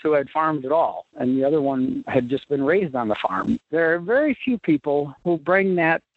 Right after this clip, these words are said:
center ground mindset that I think a lot of farmers have. Bottom line is most of them are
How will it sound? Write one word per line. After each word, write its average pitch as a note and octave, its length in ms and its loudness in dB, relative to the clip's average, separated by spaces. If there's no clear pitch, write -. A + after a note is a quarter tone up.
center A3+ 280 0
ground F3 420 0
mindset D3 760 0
that D3+ 100 0
I F3 160 4
think E3+ 220 -2
a C3+ 60 2
lot C3+ 380 2
of B2+ 140 0
farmers G2+ 380 -2
have. - 300 0
Bottom E3+ 440 0
line D#3 320 0
is C#3+ 260 0
most D3 420 0
of C#3+ 120 -2
them C#3+ 240 2
are B2 260 0